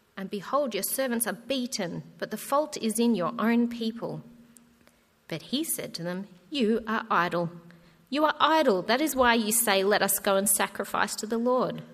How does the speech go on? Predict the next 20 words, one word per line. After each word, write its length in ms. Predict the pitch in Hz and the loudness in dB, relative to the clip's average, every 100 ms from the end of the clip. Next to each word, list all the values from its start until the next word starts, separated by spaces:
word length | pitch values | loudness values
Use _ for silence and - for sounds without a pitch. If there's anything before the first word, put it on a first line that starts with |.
| - - - _ _ _ | -20 -20 -20 _ _ _
Go 200 | - 269 | 4 6
now 300 | 247 190 185 - | 6 4 0 0
and 320 | 190 170 156 | -4 -4 -2
work. 380 | 170 - - - - | -2 -2 -14 -16 -8
No 300 | 180 240 339 | 2 4 4
straw 380 | 349 - 240 240 | 2 2 4 4
will 160 | 220 | 2
be 120 | 202 | 0
given 360 | 208 196 160 143 | -2 0 0 0
you, 180 | 147 143 | -4 -4
but 300 | - 151 - | -6 -4 2
you 100 | 247 | 2
must 220 | 196 - | 4 4
still 260 | - 285 320 | 2 0 0
deliver 380 | 320 247 247 | 2 2 2
the 100 | 254 | 0
same 400 | 147 - 220 233 | 2 2 4 4
number 260 | 240 233 233 | 4 4 2
of 160 | 240 240 | -2 -4
bricks." 540 | - - - - - | -8 -8 -6 -6 -6